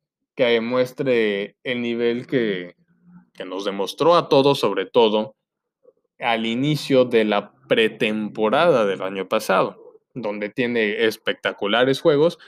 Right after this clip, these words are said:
y espectaculares actuaciones. Esperemos que ese sea el tinte que tenga la actuación de Mason Rudolph el día de mañana. De no ser así, bueno, si no funciona para nada, pero un poco de Joshua Dobbs tampoco estaría de más,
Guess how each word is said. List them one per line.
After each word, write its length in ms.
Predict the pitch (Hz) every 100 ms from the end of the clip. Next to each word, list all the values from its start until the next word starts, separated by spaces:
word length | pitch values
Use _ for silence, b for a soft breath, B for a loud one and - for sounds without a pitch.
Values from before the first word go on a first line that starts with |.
| B B -
y 60 | 175
espectaculares 760 | 185 170 190 202 190 196 180
actuaciones. 800 | 190 - 185 180 208 170 98 - _ _ _
Esperemos 520 | - 156 180 185 185 -
que 80 |
ese 180 | 151 156
sea 480 | 139 147 143 135 117
el 160 | 117 113
tinte 420 | 127 120 127 117
que 120 | 101
tenga 500 | - 107 107 101 98
la 120 | 101
actuación 400 | 101 113 101 120
de 60 | 110
Mason 280 | 110 104 113
Rudolph 360 | 117 117 117 - _ _ _ -
el 140 | 107
día 120 | 107
de 80 | 107
mañana. 500 | 131 160 147 120 - - - _ _ _ _ _
De 160 | 131 135
no 140 | 170
ser 200 | 165 180
así, 440 | 180 208 208 254 - _ -
bueno, 340 | 101 107 175
si 220 | 151 110
no 200 | 101 110
funciona 680 | 113 117 120 - 120 117 104
para 280 | 101 95 110
nada, 380 | 147 147 185 - _ _ _
pero 160 | 185 185
un 80 | 180
poco 260 | 185 175
de 80 | 156
Joshua 300 | 156 - 135
Dobbs 360 | 101 85 - - _ _ _
tampoco 400 | 113 104 127 127
estaría 340 | 117 117 107 101
de 120 | 98
más, 300 | 95 90